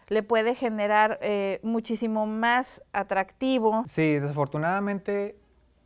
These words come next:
Speaker 2: eh, no lo ve alguien, digamos, dueño o encargado de negocio, hace arquitectura o cualquier otra rama. ¿Por qué? Porque estás metido en la operación, estás metido en el proceso y a veces dejas para el final, eh, el cómo ve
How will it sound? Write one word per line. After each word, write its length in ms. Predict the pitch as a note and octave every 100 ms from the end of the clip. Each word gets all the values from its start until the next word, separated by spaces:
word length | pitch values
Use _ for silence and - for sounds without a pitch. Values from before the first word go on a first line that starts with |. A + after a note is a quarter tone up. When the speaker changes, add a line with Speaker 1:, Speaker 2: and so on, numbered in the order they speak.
| _ _ _
Speaker 2:
eh, 380 | C#3 C3 C3 C#3
no 200 | C3+ D3
lo 140 | F3 E3
ve 280 | D3 F#3 - _ _
alguien, 520 | C3 C#3 D#3+ E3 D#3
digamos, 360 | C3 C3 C#3 C#3+
dueño 320 | C#3 D3 D#3+
o 20 |
encargado 380 | D3 C3 B2 C3+
de 60 | D3
negocio, 480 | B2 A2 A2 F3 - _ _ _ _ _
hace 140 | B2 B2+
arquitectura 500 | B2+ B2 A2+ B2 C3
o 60 |
cualquier 260 | B2 A2 A#2+
otra 160 | A#2+ B2+
rama. 340 | A#2+ B2 C#3
¿Por 160 | C3 A#2+
qué? 100 | D#3+
Porque 220 | D3 C3+
estás 220 | A#2+ C#3+
metido 300 | D#3+ D3 C#3+
en 60 | D3+
la 60 |
operación, 640 | D3 A#2+ G#2+ B2+ B2+ C#3 C#3+ _ - _
estás 180 | _ C3+
metido 240 | C#3+ C#3+
en 60 | C#3+
el 80 | D3
proceso 600 | C3 A#2+ B2 A#2+ C#3 C#3 _ _ _ _
y 100 | C3+
a 60 |
veces 280 | C3+ C#3 E3
dejas 260 | E3 F#3 F3
para 160 | D3+
el 100 | C#3+
final, 600 | B2+ B2+ B2+ C#3+ D3+ D#3+ - _ _ _
eh, 540 | B2+ B2 A#2+ A#2 A#2 - -
el 160 | C3
cómo 300 | - D#3 E3+
ve 380 | D#3 D3+ D#3+ G3